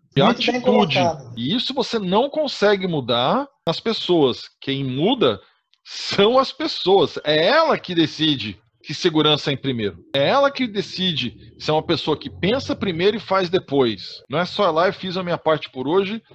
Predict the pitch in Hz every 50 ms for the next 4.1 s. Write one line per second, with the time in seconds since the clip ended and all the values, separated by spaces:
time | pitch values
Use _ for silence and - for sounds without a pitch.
0 | - _ - 131 156 175 165 151 143 123 117 135 135 113 131 131 117 120 131 123
1 | 120 117 135 123 - - - 151 151 156 151 131 - - _ _ _ - - 156
2 | 151 147 151 147 - - 156 143 131 120 113 107 117 143 151 - 202 165 139 156
3 | 190 240 - - - 269 285 233 147 135 156 208 277 254 - - - 175 208 247
4 | 262